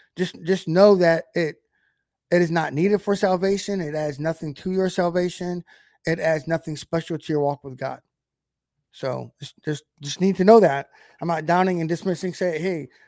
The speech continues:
now you got saved, you have to become less Jewish." No, I'm not saying that. I'm just, it just adds nothing extra special to it. Even, even people will say about observing the feasts. I, I don't mind the Jewish feasts. I love 'em. I think they're great representatives. They're prophetic.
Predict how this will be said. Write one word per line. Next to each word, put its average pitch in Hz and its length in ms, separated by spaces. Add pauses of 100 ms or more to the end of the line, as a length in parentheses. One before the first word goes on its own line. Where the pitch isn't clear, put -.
(120)
now 170 80
you 170 100
got 156 160
saved, 170 300
you 165 60
have 156 80
to 151 80
become 151 260
less 170 220
Jewish." 143 260
No, 156 80
I'm 143 100
not 135 140
saying 160 240
that. 131 80
I'm 135 120
just, - 180 (560)
it 170 60
just 165 260
adds 170 320
nothing 147 600
extra - 300
special - 540 (640)
to 165 160
it. 127 180
Even, 175 240
even 208 460
people 180 240
will 170 60
say 175 120
about 160 240
observing 151 380
the 139 60
feasts. 185 260
I, 170 240
I 175 60
don't 175 180
mind 180 240
the 156 40
Jewish 135 340
feasts. - 500 (720)
I 151 60
love 175 260
'em. 143 100
I 139 60
think 165 180
they're 151 100
great 147 260
representatives. 151 760
They're 135 80
prophetic. 160 520